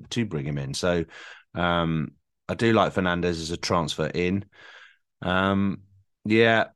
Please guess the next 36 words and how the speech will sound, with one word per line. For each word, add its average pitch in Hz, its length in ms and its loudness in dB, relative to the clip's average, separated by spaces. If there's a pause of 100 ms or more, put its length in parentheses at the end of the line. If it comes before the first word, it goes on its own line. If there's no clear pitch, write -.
(160)
you, 110 200 2
you've 107 200 0
got 92 200 0
the 110 60 2
usual 110 300 2
suspects - 480 0
in 107 140 2
there 104 220 2
for, 104 240 0
like, 98 180 0
Foden, 107 400 2
Mahrez, 101 640 2
and 101 200 0
the, 101 240 0
uh, 101 300 2
the 101 80 -10
City 113 360 0
options, 92 380 -2
haven't 101 200 -2
you? 90 120 2
Alvarez 95 440 2
is 87 140 -4
a 92 40 0
little 87 220 0
bit - 240 -2 (160)
down, 95 320 2
but 92 60 0
that's 92 200 2
because 92 200 -6
his 90 120 -4
expected 82 500 -4
minutes 92 360 -2
is 95 100 -6
down. 104 340 0 (840)
Um, 90 300 -2 (380)
yeah, 110 200 2